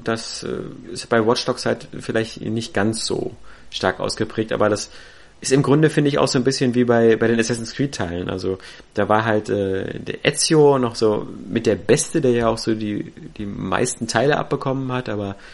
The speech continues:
also die, die Kenway-Familie und Edward Kenway waren im Grunde auch so austauschbare Figuren. Also der, die, das waren halt so Piraten, die gesagt haben, „Gut, werde ich halt Assassine.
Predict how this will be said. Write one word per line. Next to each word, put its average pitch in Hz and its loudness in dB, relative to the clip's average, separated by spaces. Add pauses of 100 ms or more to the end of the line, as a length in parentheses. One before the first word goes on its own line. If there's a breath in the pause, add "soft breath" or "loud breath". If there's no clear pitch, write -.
(540 loud breath)
also 98 -2 (100)
die, - -12
die 101 -8
Kenway-Familie 135 4
und 104 -2
Edward 120 4
Kenway 120 0 (600 loud breath)
waren 110 2
im 120 6
Grunde 127 4
auch 127 2
so 113 0
austauschbare 113 2
Figuren. 110 -2
Also - -10
der, - -10 (380 loud breath)
die, - -20
das - -2
waren 117 4
halt 120 2
so 110 -2
Piraten, 117 2
die 123 0
gesagt 120 0
haben, 123 0
„Gut, 156 2
werde 127 6
ich 120 -2
halt 123 -2
Assassine. 127 -2